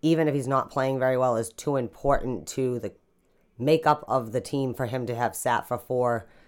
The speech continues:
games. That leads me to two things. He's either injured, but not injured enough anybody wants to call it injury, so you have to go through all the paperwork and all of that. Again, you can just healthy scratch him all day long,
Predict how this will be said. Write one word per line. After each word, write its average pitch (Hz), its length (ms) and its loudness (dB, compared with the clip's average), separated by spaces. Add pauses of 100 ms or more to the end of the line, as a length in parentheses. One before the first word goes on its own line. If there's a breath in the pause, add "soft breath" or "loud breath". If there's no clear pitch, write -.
(140 soft breath)
games. 64 440 -6 (640 soft breath)
That 147 180 6
leads 156 260 2
me 151 120 2
to 131 100 -2
two 127 240 -4
things. - 340 -10
He's 120 200 -8
either 123 320 -2
injured, 160 440 2
but 139 140 0
not 143 180 0
injured 135 240 0
enough 131 280 -2
anybody 127 280 0
wants 120 260 0
to - 60 -10
call 127 260 2
it 123 80 0
injury, 120 300 -2
so 123 120 -4
you 120 60 0
have 117 120 -2
to 117 80 -4
go 120 120 -2
through 120 140 -4
all 117 120 2
the - 80 -4
paperwork 110 500 -2
and 113 100 -4
all 101 140 -4
of 110 60 -4
that. 127 360 2
Again, 113 320 -4
you 113 100 -2
can 113 140 -6
just 110 160 -8
healthy 107 280 -4
scratch 101 300 -6
him 117 100 -6
all 104 120 -6
day 98 160 -8
long, 107 400 -4